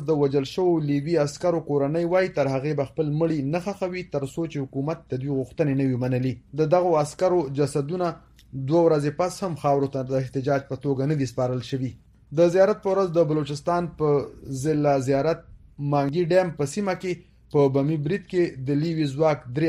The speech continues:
عسکر وژل شوي او درې نور ژوبل شوي وو. په یاده پیښه کې د وژل شوي نایب رسالدار مدثر خان ورور مزمل خان وایس اف امریکا ته ویلي، حکومت د اف سی ځواک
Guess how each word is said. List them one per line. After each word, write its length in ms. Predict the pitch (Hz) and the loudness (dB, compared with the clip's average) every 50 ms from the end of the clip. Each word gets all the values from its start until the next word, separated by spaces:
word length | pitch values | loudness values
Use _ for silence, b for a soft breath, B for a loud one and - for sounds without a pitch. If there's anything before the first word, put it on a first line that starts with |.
| 147 139 | 2 2
عسکر 320 | 139 - - 160 147 143 | 0 -2 -2 0 0 0
وژل 260 | 135 123 131 131 127 - | 0 0 -2 -2 -4 -6
شوي 180 | - 208 208 202 190 b b b b b b 131 | -6 -6 -6 -6 -8 b b b b b b -4
او 80 | 139 139 135 | -2 0 0
درې 140 | 143 151 147 143 147 | 0 0 0 2 2
نور 180 | 143 135 120 117 | 0 0 0 0
ژوبل 340 | 135 135 127 127 131 123 113 - | -2 -2 0 -2 -4 -4 -4 -4
شوي 120 | - 139 131 127 | -4 -2 -2 -2
وو. 80 | 120 110 - - b b b b - | -4 -6 -10 -18 b b b b 0
په 60 | 160 160 | 4 6
یاده 240 | 175 175 175 165 170 170 | 8 8 8 6 4 2
پیښه 240 | 202 208 208 208 208 196 202 | 2 0 0 0 -4 -4 -2
کې 100 | 196 185 175 156 | 0 0 2 2
د 100 | 151 147 | 4 4
وژل 260 | 143 143 135 147 147 135 - | 4 2 2 0 -2 -2 -4
شوي 220 | - 190 180 180 175 - - 147 156 | -6 -6 -6 -6 -8 -6 -4 0 2
نایب 320 | 165 165 170 160 165 - 139 139 | 4 4 4 2 0 0 0 0
رسالدار 640 | 139 139 156 143 139 139 139 156 165 170 170 170 - - 131 131 | 0 2 2 0 0 2 2 4 4 4 4 2 -2 -4 -6 -4
مدثر 380 | 131 127 139 131 - 147 135 127 - | -2 -2 -2 -2 -2 -4 -4 -4 -2
خان 200 | 170 165 165 151 | -2 -2 -2 -2
ورور 340 | 143 143 160 175 185 170 156 | -2 0 0 0 0 0 0
مزمل 340 | 143 135 131 135 139 139 131 - | 0 0 0 0 0 -2 -2 -2
خان 200 | - 160 156 147 139 | -2 -2 -2 0 0
وایس 220 | 151 156 151 - | 0 -2 0 -2
اف 140 | 147 143 - 135 | -4 -4 -4 -4
امریکا 360 | 139 151 156 147 151 147 139 135 - | -4 -2 -2 -2 0 0 0 0 0
ته 80 | 135 139 | 0 0
ویلي، 260 | 170 190 190 202 185 b b b b b b b b _ - | 0 0 -2 -4 -6 b b b b b b b b _ -8
حکومت 440 | 131 - 147 147 156 175 175 151 147 156 | -6 -4 -2 0 0 0 0 0 -2 -4
د 180 | 156 - 170 175 | -2 -2 -2 -2
اف 60 | 175 - | -2 -2
سی 120 | - 160 147 135 131 | -4 -4 -2 0 2
ځواک 260 | 165 180 185 190 | 4 4 4 4